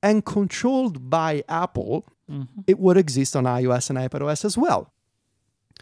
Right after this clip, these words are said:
Speaker 1: And then I started re-, so I tweeted that, and then I started reading the lawsuit, and sure enough, which, by the way, the first few pages of the lawsuit,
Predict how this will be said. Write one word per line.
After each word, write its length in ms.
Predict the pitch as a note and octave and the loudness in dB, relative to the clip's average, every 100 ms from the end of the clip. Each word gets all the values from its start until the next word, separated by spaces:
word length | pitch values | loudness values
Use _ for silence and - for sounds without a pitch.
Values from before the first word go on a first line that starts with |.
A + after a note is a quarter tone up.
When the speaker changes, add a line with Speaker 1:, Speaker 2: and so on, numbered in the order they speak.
| - - - _ _ _ | -20 -20 -20 _ _ _
Speaker 1:
And 220 | - F#3+ F#3 | 2 4 6
then 160 | A3 | 4
I 100 | F#3+ | 4
started 380 | F3 - G3+ D#3+ | 2 2 0 0
re-, 260 | D3 A3 - | 0 -2 -2
so 180 | - G3+ | 0 4
I 160 | E3+ | 4
tweeted 400 | - - D4+ F3 | 4 4 2 2
that, 260 | B2+ A#2+ C#3+ - | 0 0 0 0
and 160 | E3+ | 2
then 100 | F3+ | 4
I 60 | E3+ | 4
started 300 | E3 F3 C#3+ | 2 -2 -2
reading 320 | C#3+ G3 E3+ | -2 -2 0
the 80 | C#3 | 0
lawsuit, 420 | C3+ C3+ - D3+ | 2 2 0 -2
and 220 | D#3+ C#3+ - | 0 -2 -6
sure 240 | D3+ A3 G3+ | 0 4 4
enough, 400 | D3 D3+ - _ - | 4 2 -2 _ 0
which, 220 | A3+ - | 2 4
by 100 | C4+ | 2
the 100 | A3+ | 4
way, 120 | F#3 | 4
the 100 | E3 | 2
first 300 | - F3 F3+ | 0 0 0
few 120 | F#3+ | -2
pages 340 | E3+ D#3 D#3 F3 | -2 -2 0 -2
of 100 | C3+ | -2
the 100 | C3+ | -2
lawsuit, 440 | B2 C3+ F3 E3+ | -2 -2 -2 -4